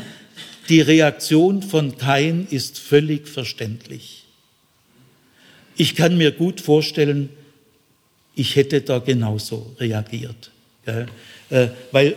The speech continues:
klare Bevorzugung eines anderen,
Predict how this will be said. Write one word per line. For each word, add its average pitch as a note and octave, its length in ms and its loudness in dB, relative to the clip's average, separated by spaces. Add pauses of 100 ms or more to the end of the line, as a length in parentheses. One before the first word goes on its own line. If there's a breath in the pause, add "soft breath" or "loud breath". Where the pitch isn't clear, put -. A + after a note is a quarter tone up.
(100)
klare A3+ 840 4
Bevorzugung G#3 1200 2 (240 loud breath)
eines E3 460 0
anderen, A2+ 560 -2